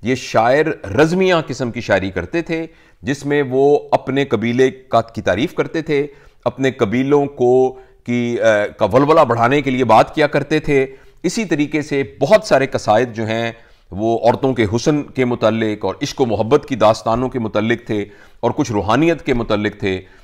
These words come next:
और इसी तरीके से शराब की तौसीफ में, क्योंकि शराब के ये बहुत रशिया-, रसिया थे, तो शराब की तौसीफ में भी इनकी शायरी के बहुत, अ, यानी पोएटिक सेंस के आलीशान नमूने मौजूद हैं। ये ज़बान की जो खूबसूरती थी,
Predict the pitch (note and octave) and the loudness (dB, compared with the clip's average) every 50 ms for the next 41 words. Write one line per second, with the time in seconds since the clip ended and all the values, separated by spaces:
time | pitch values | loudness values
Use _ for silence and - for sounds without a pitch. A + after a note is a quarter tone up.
0 | _ - - A#2+ C3 A#2 - D3 D#3+ - G3+ D#3+ - B2 A2+ A#2 G#2 - A#2+ A2+ | _ -6 -4 -2 -2 -2 -2 -6 -4 -4 -4 -4 -2 -2 -4 -4 -4 -6 -8 -6
1 | - - A#2 A#2 A2+ - - - A#2 B2 C3+ D3 D3 - - C3 - A#2 A2 G#2 | -4 -4 -4 -4 -4 -6 -2 4 6 8 8 6 4 2 -6 -4 0 0 0 0
2 | - - C3+ D#3 D#3 - A2+ G#2 F#2 F2 - A2 G#2+ A2 A#2 A2 - - A#2 C3+ | 2 0 0 0 0 -2 -4 -4 -4 -4 -6 -8 -6 -6 -6 -6 -4 2 4 6
3 | F3 F#3+ - - C#3 A#2+ A2 G2 G2 G2 - F#2+ F#2 - - A#2 A#2 - - G2 | 6 4 2 -2 -2 -2 0 0 -2 -2 -2 -6 -8 -6 -4 -4 -4 -4 -4 -10
4 | G2+ - - C#3 D3+ C#3+ B2 C3+ B2 B2 B2 _ _ - - - _ - B2 A#2 | -10 -8 -4 -4 -4 -2 -2 -4 -6 -6 -8 _ _ -20 -20 -20 _ -6 -6 -4
5 | - - A#2 G#2+ C3+ D#3+ D#3 - D#3+ D3+ - C3+ B2 - - C#3 D3 - - C3+ | 0 2 4 6 6 4 4 0 -6 0 2 2 2 2 0 -2 -2 -2 -2 -4
6 | C3 B2+ C3 C3 A#2+ A2+ B2 - - A2 G#2+ G#2+ A#2+ B2 A#2+ - A#2 G2 E2 E2 | -2 0 -2 -2 -2 -6 -8 -4 -2 -2 0 0 -2 -6 -4 -4 -6 -6 -6 -6
7 | - C3 C#3+ D3+ D3+ C#3 C3+ D#3+ F3+ F#3 F#3+ F#3+ - - - - - - _ _ | -2 0 2 2 0 2 2 4 6 8 6 6 4 -2 -14 -20 -20 -20 _ _
8 | _ _ _ _ _ - - - D#2+ - - A2+ A2 B2 B2+ B2+ B2 A#2 A2 - | _ _ _ _ _ -20 -12 -12 -12 -10 -8 -4 -2 -2 -2 0 -2 -4 -6 -10
9 | - _ - _ _ _ - F#3+ G#3+ A3 G#3+ G#3+ - G#3+ - - - - D3 C#3 | -16 _ -20 _ _ _ 4 6 6 6 6 2 -4 -6 -6 -4 -2 0 0 0
10 | C#3+ C#3+ - - C#3 C3+ C3 - - _ - D3 D#3 D#3+ D#3+ D3+ - - - - | 0 -4 -6 -2 -2 -2 -2 -2 -8 _ 2 2 4 4 2 0 -2 -4 -4 -2
11 | C3 C3+ C#3+ C3+ A2+ G#2+ G#2+ G#2+ A2 A2 A#2 G#2+ G2 F#2 F2 A#2 C3 D3+ C3+ B2+ | 0 0 0 0 -2 -2 -2 -2 0 0 0 0 0 -2 -2 0 -2 -2 0 -2
12 | G#2+ G2 G2+ - - - _ - _ _ _ _ - - F2 A#2 G3 A#3 G3+ C3 | -4 -4 -4 -8 -16 -20 _ -20 _ _ _ _ -18 -8 -4 0 0 0 0 -2
13 | F#2+ F2 A#2+ A#2 F#2+ A2 A2+ B2+ D#3 F3+ G#3 A3 A3 - - F#3 E3 D3 E3 - | -6 -6 -6 -2 2 4 4 6 6 4 2 0 -2 -6 -8 -8 -2 -2 -2 -2
14 | - - - B3 - - - - - C#3 D#3 - D#4 G3 E3+ - A2 G2+ G2 G2+ | -2 -6 -8 -8 -8 -8 -6 -4 -4 -4 -4 -4 -6 -6 -6 -6 -6 -6 -6 -6
15 | A2 G#2 | -8 -10